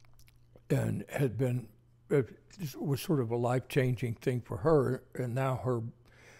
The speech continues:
uh, she still bicycles. When we left Cape Girardeau,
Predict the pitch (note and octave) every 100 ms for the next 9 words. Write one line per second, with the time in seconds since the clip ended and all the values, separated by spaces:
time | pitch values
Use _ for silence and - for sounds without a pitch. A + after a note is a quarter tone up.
0 | - - - C3 B2 A2+ G#2+ - - -
1 | - - D3 B2 - E3 G#3 B2+ G#2 G#2
2 | - G#2+ B2 D3+ - - - _ _ -
3 | - - - C#3 C3+ C3+ A#2+ C#3 C#3 -
4 | - D3 A#2+ D3+ A#2+ B2 B2 A#2+ B2+ B2+
5 | B2 C3